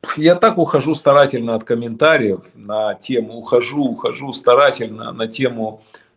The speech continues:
э, значит, э, блокировки, э, грузов наших на границе с Польшей. Мне больно от этого.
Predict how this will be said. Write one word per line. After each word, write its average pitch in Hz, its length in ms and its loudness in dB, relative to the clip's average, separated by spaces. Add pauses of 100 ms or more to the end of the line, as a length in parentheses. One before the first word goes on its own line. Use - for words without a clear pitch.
э, 107 720 4 (140)
значит, - 640 -10
э, 101 400 -2 (800)
блокировки, 117 920 2 (320)
э, 104 280 -2
грузов 123 540 4
наших 101 440 0
на 107 160 2
границе 110 460 2
с - 80 -10
Польшей. - 520 0 (280)
Мне 190 240 6
больно 120 460 6
от 104 140 -2
этого. - 440 -4